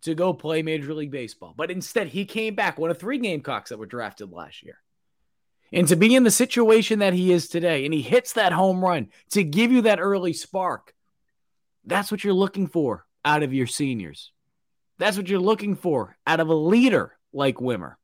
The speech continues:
So again, for South Carolina to take advantage early on, we talked about that, intern Joe. We talked about it last night. It wasn't just about going out here and, you know, hey,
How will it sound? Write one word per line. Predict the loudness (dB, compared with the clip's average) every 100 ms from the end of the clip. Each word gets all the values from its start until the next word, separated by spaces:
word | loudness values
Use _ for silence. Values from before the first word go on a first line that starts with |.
| _ _ _ _ _
So | -2 2
again, | 2 2 -2 _ _ _
for | -12 -6
South | -4 -4 -4
Carolina | -4 -2 -2 -4 -4 -4 -6 -10 _ _
to | -8
take | -4 -2 2
advantage | 2 0 0 0 -2 -6 -8 0
early | 2 4 4
on, | 4 4
we | 0
talked | -2 -8 -4 -2
about | 0 0
that, | -2 -2
intern | -4 -6 -6
Joe. | -4 -8 -10 _ _ _
We | -2 -2
talked | 0 2 2 4
about | 4 4
it |
last | 2 0 0 -2
night. | -4 -4 -6 _ _ _ _ _ _
It | -6
wasn't | 0 2 2 0 0
just | 0 0
about | 0 -2 0
going | -2 0 0
out | 2 2
here | 2 0 -2 _ _ _ -2
and, | 0 0 0 -4 -8 _ -4
you | 0
know, | 2
hey, | 0 -2